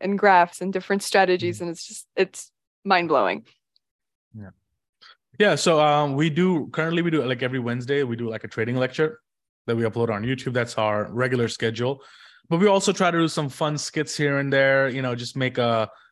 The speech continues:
Speaker 2: make fun out of everything. Like, a lot of people make these videos, like, day in the life videos. Uh, I just made one for fun, just as a, it's meant to be as a skit, but it got, like, you know, almost two million views right now on YouTube.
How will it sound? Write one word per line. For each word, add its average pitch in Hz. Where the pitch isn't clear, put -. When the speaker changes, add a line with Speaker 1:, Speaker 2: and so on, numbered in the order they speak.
Speaker 2:
make 190
fun 143
out 120
of 117
everything. 113
Like, 110
a 123
lot 135
of 131
people 127
make 123
these 117
videos, 117
like, 113
day 117
in 117
the 113
life 113
videos. 113
Uh, 110
I 190
just 196
made 160
one 143
for 127
fun, 113
just 117
as 117
a, 107
it's -
meant 160
to 143
be 123
as 98
a 110
skit, -
but 110
it 110
got, 127
like, 117
you 123
know, 107
almost 113
two 123
million 117
views 120
right 107
now 110
on 110
YouTube. 127